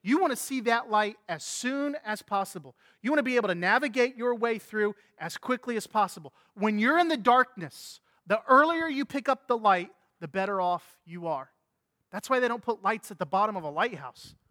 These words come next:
They put 'em at the top so it has its greatest impact.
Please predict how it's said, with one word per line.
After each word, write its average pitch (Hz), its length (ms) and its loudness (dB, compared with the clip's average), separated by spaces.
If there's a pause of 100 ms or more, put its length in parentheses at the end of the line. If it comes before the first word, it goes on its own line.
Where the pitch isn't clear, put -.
(640)
They 175 80 -6
put 269 160 0
'em 254 60 -2
at 240 120 -6
the 190 60 -10
top 254 420 0
so 208 160 -12
it 202 80 -14
has 196 200 -6
its 185 160 -18
greatest 208 460 -10 (300)
impact. 185 480 -8